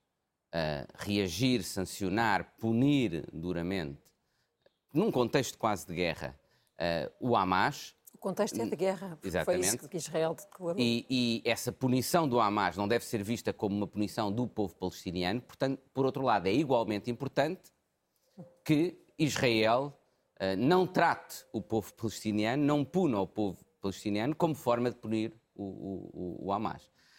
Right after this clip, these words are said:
Speaker 1: E, portanto, que se mantenha, aliás, e que cumpra com obrigações que são de direito internacional, de proteger a legítima, eh, o, os civis, de
Speaker 2: Uhum.
Speaker 1: agir de forma proporcional face àquilo que aconteceu. Penso que estes dois aspectos são fundamentais e têm de ser preservados.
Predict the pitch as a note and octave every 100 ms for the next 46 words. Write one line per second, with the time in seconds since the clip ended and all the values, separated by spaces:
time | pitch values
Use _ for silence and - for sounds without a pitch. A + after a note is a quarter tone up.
0 | _ - G#2+ - C3 C3+ C3+ D#3+ - _
1 | - - A#2 A#2 C3+ A#2+ G#2 G#2 A2 A2
2 | F2+ D2 - - _ _ D2 F#2+ - -
3 | C3 C#3 F3 D3 C3 A#2 A2+ G#2+ - A2+
4 | - G#2+ F#2 F#2 F#2 F2+ F2+ F#2 - A#2
5 | A2 C#3+ D#3+ _ _ _ - A2+ - A#2
6 | G#2 F#2 E2 G2+ F#2+ F2 E2 D#2 F2+ E2+
7 | E2+ - E2 D#2+ - C3 D3 D3+ D3+ C#3+
8 | - _ _ - B2 C3+ A3+ B2 B2 A2
9 | - G#2+ G#2 A2+ G2 - G#2+ F#2 F#2+ G2
10 | _ _ - G2 G2 F2+ - G2+ G2 -
11 | F2 F2+ - D#2 - B2 - D#3 - D3
12 | A#2+ A#2 - A#2+ - - _ _ _ -
13 | B2+ A#2+ G#2+ G#2 G2 - G#2+ A2+ G2+ -
14 | G2 F#2+ F#2 - F#2 E2 F2 F2 D2 D2+
15 | - -